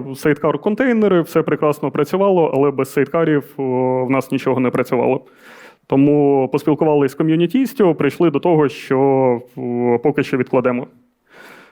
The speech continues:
Е, далі двадцять четвертий рік — це, власне, вихід в релізний, в релізний статус Ambient Mesh. Це двадцять третя версія Istio. Е, кінець, кінець двадцять четвертого перевірили на тестових середовищах, е, знайшли кілька проблем.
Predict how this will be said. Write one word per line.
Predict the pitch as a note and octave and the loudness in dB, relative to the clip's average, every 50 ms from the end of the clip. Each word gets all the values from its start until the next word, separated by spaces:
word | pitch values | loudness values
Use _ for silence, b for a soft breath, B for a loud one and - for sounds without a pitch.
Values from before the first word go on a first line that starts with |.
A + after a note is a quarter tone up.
| B - | B -4
Е, | - B2+ C3 B2+ B2 - - - _ - | 0 0 2 0 0 -4 -8 -16 _ -14
далі | C3 - - F3+ F#3+ F3+ E3 D#3+ D#3 D#3 D3+ C#3+ | -10 -6 -2 0 0 2 2 2 2 2 2 0
двадцять | C3 C3 C#3+ E3 D#3 - | -2 -2 -2 -2 -2 -2
четвертий | - D#3 - E3 D#3 - - - D3 | -4 -2 0 0 -2 0 0 0 2
рік — | C#3+ D3 C#3+ C3+ - - | 4 4 2 0 -2 -8
це, | - - - C#3 C3+ C3+ C3+ B2+ B2 B2 B2 A#2+ | -10 -4 -2 0 0 2 2 2 0 0 -2 -2
власне, | B2 B2+ C3 - - C#3+ C#3 | -2 -2 -2 -2 -2 -2 0
вихід | C#3+ C#3+ C3 - - - - - | 0 0 0 0 -2 -4 -4 -6
в | C3 A#2+ B2+ C3 C3+ C3 C3 B2+ | -6 -2 0 2 4 4 2 2
релізний, | C3 C#3 C#3 C#3 C3+ C3 C#3+ C3 C3+ - - - | 2 2 2 0 0 0 0 -2 -2 -4 -8 -14
в | - - - C3+ C3 B2 | -12 -10 -10 -8 -6 -4
релізний | C3 C#3+ D3+ D3 C#3+ C#3+ C#3+ C3+ | 0 2 2 2 2 2 0 -2
статус | - - C#3 C3 - C#3 - D3 | 0 0 -2 0 -2 -2 -2 -2
Ambient | C#3+ D#3 F3 G3+ G#3 - | -2 0 0 -2 -2 0
Mesh. | C4+ C4 A#3 - - F#3 - - _ _ _ _ - E3 D3+ C#3 | 0 -2 0 -2 -4 -6 -8 -10 _ _ _ _ -8 -4 -4 -4
Це | B2+ - - - C#3+ C#3 C#3 C3+ | -4 -4 -4 -2 0 0 0 0
двадцять | C3 C3 B2+ C#3+ C#3+ C#3+ | -2 -2 -2 -4 -2 -2
третя | - D3+ D3+ C#3+ D3 D3+ | -2 -2 0 0 0 0
версія | C#3+ D3 C#3+ C#3+ - - C#3+ C#3 | 0 0 -2 -2 -2 0 0 0
Istio. | - - D3+ C#3+ - - - D3 C#3+ C#3 C#3+ - b b b b b b b b b b b b b | 0 0 -4 -6 -4 -2 0 0 0 0 -4 -8 b b b b b b b b b b b b b
Е, | C3+ C3+ C3 C3 B2+ | 0 0 2 2 0
кінець, | B2+ - D#3 D#3 D3+ D3 - - - - - E3+ D3 - | 0 -2 0 0 0 -2 -4 -8 -16 -14 -12 -10 -8 -4
кінець | - D3+ D#3 C#3+ B2 | -2 -2 -2 -2 -2
двадцять | C3+ C#3+ C3 - | -2 -2 -2 -2
четвертого | - C#3+ - C#3 C3 C3+ - C#3 B2+ C3 B2 | -4 -2 -2 -2 -2 -2 -2 -2 -2 -2 -2
перевірили | A#2+ - C#3+ C#3+ C#3+ C#3+ C#3 C#3 C3+ C3 C3 B2+ | -2 0 0 2 2 2 2 2 2 2 2 0
на | B2 B2+ C3 | 0 -2 -2
тестових | D#3 D3+ C#3 - F3+ F3 E3 | -2 -2 -2 -2 -2 -2 -2
середовищах, | - - G#3 G#3 G#3+ B3 A3+ A3 G3+ F#3+ - - F3 D3+ - - - - - | 0 0 0 0 0 0 0 0 0 0 -2 -2 -2 -2 -2 -6 -8 -4 0
е, | C#3+ C#3 C#3 C#3 C#3+ C#3 C3+ | 2 2 4 4 4 2 2
знайшли | B2+ B2+ - D3 D3 D#3 D3+ - - D#3 | 0 -2 -2 0 0 0 0 2 0 0
кілька | C#3+ - D3+ C#3+ - - C#3+ | 2 2 0 0 0 -2 -2
проблем. | - D3 C#3+ C3+ C#3+ D3 D3 D3 D3+ | -2 -2 -2 0 0 0 0 0 -4